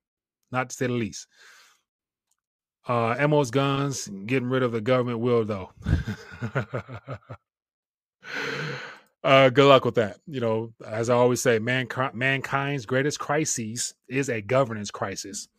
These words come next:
And at this current moment, the governing forces at work, they're not going nowhere, just because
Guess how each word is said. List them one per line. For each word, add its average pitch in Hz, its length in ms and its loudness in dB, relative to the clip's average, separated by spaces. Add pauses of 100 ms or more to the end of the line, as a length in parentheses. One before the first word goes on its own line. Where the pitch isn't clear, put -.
(280)
And 117 160 -4
at 113 60 -2
this 113 140 -6
current 151 280 4
moment, 147 360 2 (340)
the 110 100 -2
governing 143 540 6
forces 151 580 2
at 120 220 -4
work, 147 400 4
they're 139 180 0
not 131 160 -4
going 107 240 -2
nowhere, 101 400 -8 (320)
just - 160 -4
because 127 420 2